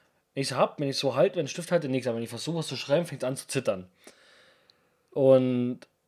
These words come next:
dadurch, dass halt dann diese quasi Prüfungsangst, das, ich würd es mal als Prüfungsangst deklarieren, ähm,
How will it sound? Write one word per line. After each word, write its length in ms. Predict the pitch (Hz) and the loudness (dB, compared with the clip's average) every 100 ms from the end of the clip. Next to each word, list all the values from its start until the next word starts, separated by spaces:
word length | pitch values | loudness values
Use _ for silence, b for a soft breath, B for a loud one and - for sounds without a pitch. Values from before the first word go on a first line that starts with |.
| _ - | _ 4
dadurch, 360 | 139 147 143 | 6 6 6
dass 220 | 143 131 139 | 8 8 8
halt 180 | 120 | 4
dann 140 | 120 117 | 4 0
diese 440 | 113 120 110 107 - | -2 -2 -2 -6 -6
quasi 300 | 113 135 151 | 2 2 2
Prüfungsangst, 840 | 127 127 120 113 76 120 165 156 123 | 0 -4 -4 -8 -8 -6 -8 -10 -14
das, 200 | 113 - | -14 -14
ich 140 | 110 | -12
würd 100 | 120 | -10
es 120 | - 110 | -8 -6
mal 60 | |
als 120 | 107 | -8
Prüfungsangst 540 | - 135 135 107 117 113 | -4 -4 -2 -4 -6 -8
deklarieren, 540 | 107 104 104 123 147 b b b b - | -12 -10 -4 -2 -2 b b b b 0
ähm, 500 | 117 113 110 110 | 2 4 2 -2